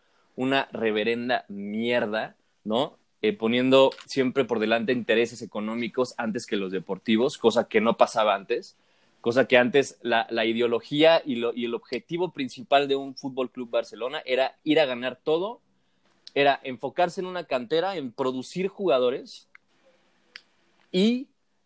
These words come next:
en, en ir a buscar todos los títulos, ¿no?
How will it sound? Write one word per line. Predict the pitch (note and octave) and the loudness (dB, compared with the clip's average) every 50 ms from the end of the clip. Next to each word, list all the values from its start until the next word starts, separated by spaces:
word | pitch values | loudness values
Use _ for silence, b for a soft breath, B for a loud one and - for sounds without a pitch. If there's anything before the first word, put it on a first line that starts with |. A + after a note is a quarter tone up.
| _ _ _ _ - | _ _ _ _ -2
en, | - B2 B2 A#2+ A#2+ A2+ - | 0 0 0 0 -2 -6 -4
en | - B2+ B2+ C3 C3+ | -4 -2 0 2 4
ir | D3 D#3 | 4 4
a | D3+ | 4
buscar | C3+ B2 - C#3 B2+ - | 4 2 0 0 0 2
todos | - C#3 C3 | 2 2 2
los | B2 A2 - | 2 0 -4
títulos, | - G#2+ - F#2+ F2 D#2 - - - | -8 -12 -10 -12 -14 -14 -16 -12 -8
¿no? | G#2 B2 E3+ G3 | -8 -8 -8 -8